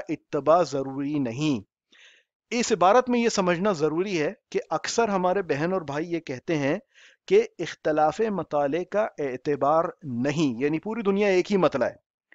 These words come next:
اب اس مسئلے کی ڈائریکٹ چوٹ تو علماء کے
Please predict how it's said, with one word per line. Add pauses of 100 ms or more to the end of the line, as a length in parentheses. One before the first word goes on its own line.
(720)
اب (560)
اس
مسئلے
کی
ڈائریکٹ
چوٹ
تو
علماء
کے